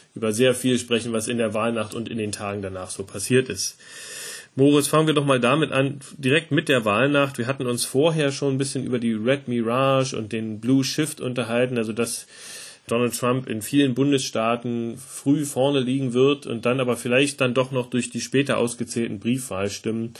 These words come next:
vorbeiziehen könnte. Wir wussten also von diesem Phänomen. Trotzdem muss ich sagen, ich hatte es irgendwie verdrängt und in der Wahlnacht dann auch in unserem Newsblog geschrieben, „Oh mein Gott, das fühlt sich irgendwie wie zweitausendsechzehn an“,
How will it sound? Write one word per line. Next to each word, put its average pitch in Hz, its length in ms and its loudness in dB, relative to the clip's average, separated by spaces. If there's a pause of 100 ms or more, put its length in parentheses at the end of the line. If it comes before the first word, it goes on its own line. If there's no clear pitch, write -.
(140)
vorbeiziehen 120 720 2
könnte. 131 580 -2 (420)
Wir 117 160 2
wussten 156 360 2
also 127 240 4
von 127 180 2
diesem 120 240 0
Phänomen. 131 680 2 (500)
Trotzdem 147 460 0
muss 143 140 4
ich 139 120 0
sagen, 139 240 2
ich 135 100 -2
hatte 135 220 -2
es 127 100 0
irgendwie 139 400 2
verdrängt 123 560 0
und 135 140 0
in 135 100 2
der 131 160 4
Wahlnacht 123 460 2
dann 123 260 -2
auch 110 220 0
in 117 120 -2
unserem 117 280 0
Newsblog 123 440 2
geschrieben, 120 440 -2
„Oh 117 100 2
mein 120 220 2
Gott, 117 200 0
das 110 120 -4
fühlt 123 200 0
sich 117 160 -6
irgendwie 120 360 4
wie 117 100 2
zweitausendsechzehn 117 960 0
an“, 117 280 -4